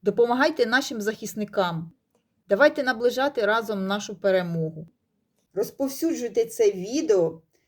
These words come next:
щоб воно набрало якомога більше переглядів. Нехай українська мова звучить на Ютубі якомога частіше, бо це теж наша зброя. Слава Україні!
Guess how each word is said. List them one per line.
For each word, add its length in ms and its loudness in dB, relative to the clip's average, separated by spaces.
щоб 200 -8
воно 220 -4
набрало 480 2
якомога 580 0
більше 400 -6
переглядів. 880 0
Нехай 280 4
українська 580 0
мова 560 0
звучить 520 -2
на 100 -2
Ютубі 600 -2
якомога 720 0
частіше, 760 -6
бо 180 0
це 440 -2
теж 420 2
наша 380 -6
зброя. 540 -2
Слава 460 2
Україні! 720 -4